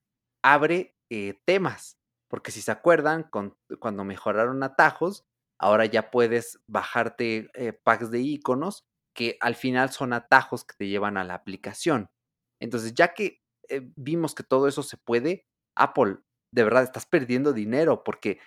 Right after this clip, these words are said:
si tú dejas que hayan packs de iconos,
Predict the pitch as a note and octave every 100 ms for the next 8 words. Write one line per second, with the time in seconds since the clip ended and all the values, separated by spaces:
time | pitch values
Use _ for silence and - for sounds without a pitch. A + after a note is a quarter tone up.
0 | _ - A#2+ - F#3+ F#3+ - - B2+ B2
1 | C3+ - B2 A#2+ A#2+ A#2+ A#2 B2 B2 C3
2 | C3 A#2+ C3+ F#3